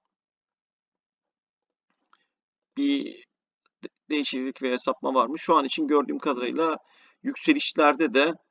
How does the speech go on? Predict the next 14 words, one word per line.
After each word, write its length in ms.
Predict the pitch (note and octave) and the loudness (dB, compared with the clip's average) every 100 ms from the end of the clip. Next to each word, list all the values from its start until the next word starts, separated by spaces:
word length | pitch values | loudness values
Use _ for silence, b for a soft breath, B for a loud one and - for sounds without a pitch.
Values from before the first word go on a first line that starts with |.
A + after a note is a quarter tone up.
| - | -8
düşüşlerde 720 | C#3 - - - C3+ C3+ D#3+ | -4 -2 -2 4 4 6 4
de 120 | B2 E3 - _ _ _ | 4 2 -2 _ _ _
dikkat 220 | - - A2+ | -12 -4 -2
ederseniz 640 | G#2+ A2+ - D3 E3 - | 0 -2 -6 -8 -10 -8
uyumlu 420 | D3+ D3+ D3+ D3+ C#3 | 0 2 4 2 2
bir 180 | D3 D3 _ _ _ _ _ - _ | 0 -2 _ _ _ _ _ -20 _
makte 440 | B2+ D3 - D3+ C3+ | 4 4 4 2 6
var 200 | D#3+ D3 | 4 4
ve 60 | |
makte 640 | C#3+ D3 - - D#3 D#3+ - _ _ _ _ _ _ _ _ _ - | 2 2 0 -2 -2 -2 -6 _ _ _ _ _ _ _ _ _ -14
yukarı 460 | - F3 D3+ C3+ | -2 2 4 2
yönlü 520 | - B2+ B2 C#3+ D3+ C#3+ | 0 -2 -2 -4 -2 0
hareketini 600 | D3+ C#3 C3 - D#3+ F3 | 0 -2 -4 -4 -6 -6
sürdürmekte. 840 | - C#3+ C#3+ B2+ A2 - D#3+ | -4 -4 -4 -6 -10 -8 -8